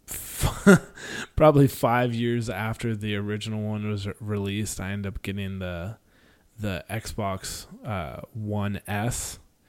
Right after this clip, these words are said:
which is just a slim version of the console, which, to be honest, is probably my favorite version of the console, even though the One X is more powerful as true four K gaming. But the affordability plus the power and the portability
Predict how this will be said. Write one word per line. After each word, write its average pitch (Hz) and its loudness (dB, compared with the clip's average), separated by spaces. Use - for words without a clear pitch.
which 104 -6
is 98 -4
just 104 -4
a 98 -8
slim 101 -6
version 110 -4
of 117 -2
the 127 -12
console, 117 -2
which, 98 -6
to - -12
be 104 -4
honest, 98 -8
is 107 -6
probably 135 0
my 113 0
favorite 160 2
version 151 0
of 151 -4
the 147 -10
console, 151 -2
even 113 -2
though 107 -2
the 101 -4
One 98 -4
X - -6
is 98 -4
more 95 -4
powerful 127 4
as 95 -2
true 113 -2
four 104 -2
K 98 -2
gaming. 123 0
But 113 -2
the 113 -2
affordability 123 6
plus - -4
the 101 -8
power 123 2
and 107 -8
the 95 -10
portability 120 4